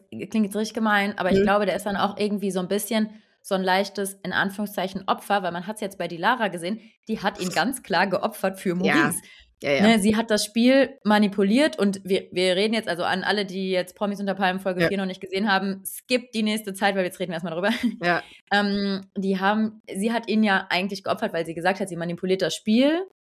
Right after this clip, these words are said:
Speaker 1: Und um Maurice auf der anderen Seite zu schützen, sie ist davon ausgegangen, dass sie selber entweder nicht aufgestellt wird oder halt dann genug Stimmen kriegt. Aber bei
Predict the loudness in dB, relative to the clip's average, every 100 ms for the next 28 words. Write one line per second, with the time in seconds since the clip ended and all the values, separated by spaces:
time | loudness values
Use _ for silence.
0 | _ _ _ _ 6 6 6 4 2 6
1 | 6 4 0 -2 -2 0 0 2 2 0
2 | -2 -8 -4 -4 -2 -2 0 0 2 0
3 | 2 0 -2 -4 -6 -6 -2 2 4 4
4 | 2 0 -4 -4 -6 -6 -2 -2 -2 -2
5 | 0 2 0 -4 -4 -4 0 0 0 -2
6 | -2 -4 -18 _ _ _ _ 0 0 0
7 | -8 -4 0 2 0 -6 -8 _ _ _
8 | _ -4 -2 2 2 0